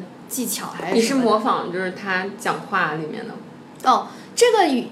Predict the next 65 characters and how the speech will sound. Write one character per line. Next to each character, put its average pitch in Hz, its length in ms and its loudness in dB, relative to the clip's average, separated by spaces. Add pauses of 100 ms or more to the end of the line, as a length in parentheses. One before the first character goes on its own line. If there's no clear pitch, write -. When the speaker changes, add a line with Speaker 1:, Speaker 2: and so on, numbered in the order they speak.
(120)
Speaker 1:
这 381 180 2
个 311 200 4
你 233 200 0
说 262 160 0
的 285 140 2
这 311 120 -4
个 277 160 2
是 254 320 0
声 277 300 -2
调 311 220 4
的 208 80 -4
话 220 220 0
呢， 185 140 -4
语 180 160 -4
调 254 200 2
的 220 80 0
话 226 220 -4
呢， 180 120 -6
其 233 420 -2
实 - 60 -8 (240)
是 - 220 0
有 196 120 2
一 190 40 -2
个 240 100 0
模 208 240 -2
仿 185 220 -6
在 190 160 -2
里 - 140 -10
面 - 220 -10
的。 - 120 -12 (340)
第 339 140 4
一 339 40 2
个， 330 120 4
我 208 200 0
是 285 160 -4
很 233 160 -2
喜 226 200 -6
欢 208 320 -6 (420)
模 220 160 0
仿 254 180 0
口 233 220 -6
音 214 180 -4
的 202 140 -4
人， - 140 -8 (360)
嗯， 185 440 -4 (800)
我 208 140 -2
在 202 220 0
想 233 260 -2
学 220 280 -2
广 190 240 -6
东 220 120 -2
话 277 160 4
的 220 80 -4
时 208 160 -10
候， 180 140 -4
我 170 160 -4
也 190 80 -4
是 202 160 -6
这 220 100 -4
样 190 140 -2
子 165 120 -10
模 175 180 -6
仿 - 200 -6
出 - 120 -12
来 - 80 -12